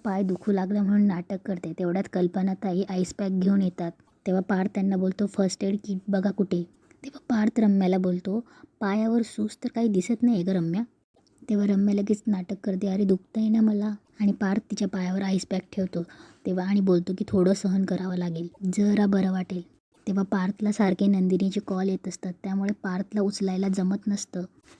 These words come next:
तेव्हा रम्या मनात बोलते, "पार्थने नंदिनीचा कॉल नाही उचलला. रम्या, जिंकतेस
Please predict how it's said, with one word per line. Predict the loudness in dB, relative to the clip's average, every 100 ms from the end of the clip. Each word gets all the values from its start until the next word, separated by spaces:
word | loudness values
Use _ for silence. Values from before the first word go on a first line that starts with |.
| _ 0
तेव्हा | 2 2
रम्या | 2 4 4 2
मनात | 2 0 0
बोलते, | 2 0 0 -4 -6 -8
"पार्थने | -4 -2 2 4
नंदिनीचा | 4 4 0 0 -2 -4
कॉल | -2 0
नाही | 2 2
उचलला. | 0 0 -2 -2 -6 -4
रम्या, | 0 2 2 2 2 2
जिंकतेस | 2 0 0 -2 -2